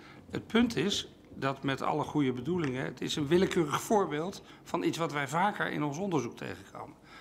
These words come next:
Het is een willekeurig voorbeeld van een Kamerlid dat iets interessants en aardigs bedenkt, maar waarmee je zo'n project uiteindelijk, als je achteraf terugkijkt, onnodig zwaar belast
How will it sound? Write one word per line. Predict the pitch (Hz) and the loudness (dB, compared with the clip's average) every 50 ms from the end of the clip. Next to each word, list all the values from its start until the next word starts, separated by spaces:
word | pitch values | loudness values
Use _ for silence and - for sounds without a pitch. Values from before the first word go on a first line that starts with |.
| - - - - | -20 -20 -16 -8
Het | - 143 127 | -6 -4 -2
is | 139 131 120 | -2 0 0
een | 135 127 | 0 2
willekeurig | 127 139 120 110 - - 175 151 131 120 101 | 4 2 2 2 0 0 0 0 0 -2 -4
voorbeeld | - - 180 190 180 185 185 170 151 | 0 0 0 2 2 0 -2 -2 -2
van | - 165 143 | -4 -4 -4
een | 131 117 | -4 -4
Kamerlid | - 175 180 185 175 156 135 127 120 - | -2 -2 -2 0 -2 -2 -4 -4 -6 -6
dat | - - - | -8 -10 -10
iets | 127 104 - - - - - - | -8 -8 -8 -10 -10 -12 -14 -6
interessants | - 127 110 - 120 - - 156 151 165 156 - | -6 -4 -4 -4 -2 -2 0 2 2 0 0 -2
en | - - - - | -6 -6 -4 -2
aardigs | - 131 135 139 131 - - | -2 -2 -2 -2 -4 -6 -8
bedenkt, | - - - 127 160 220 233 - - - - - - - - - - - - | -12 -6 -4 -2 -2 -2 -4 -6 -10 -18 -20 -20 -20 -20 -20 -20 -20 -14 -6
maar | - 139 117 | -4 -2 0
waarmee | 131 135 131 135 156 170 185 | 0 0 0 2 2 2 2
je | 180 156 | 2 0
zo'n | - 143 143 135 123 - - - - - | 0 0 0 -2 -2 -4 -8 -14 -20 -20
project | - - - 147 127 117 127 180 214 - - - - - - - | -14 -6 -2 2 4 4 4 4 2 -4 -8 -12 -16 -14 -8 -6
uiteindelijk, | 127 127 - - - 131 160 180 196 233 233 - | -6 -4 -2 -2 -2 0 0 -2 -2 -4 -6 -6
als | 135 123 - | -8 -8 -6
je | - - | -6 -6
achteraf | - - - - - 110 120 - | -8 -8 -6 -4 -2 -2 -2 -2
terugkijkt, | - - 143 160 160 - - 180 196 214 208 - - - - - - - - - - - | -2 0 0 0 0 0 -2 -2 -4 -4 -6 -10 -18 -20 -20 -20 -20 -20 -20 -20 -8 0
onnodig | - 165 143 151 160 180 196 208 208 185 | 4 6 8 8 8 6 6 2 0 -4
zwaar | - - 147 135 131 | -2 -2 -2 0 0
belast | 120 120 117 147 196 214 - - - - | 2 2 4 4 4 2 0 -4 -10 -16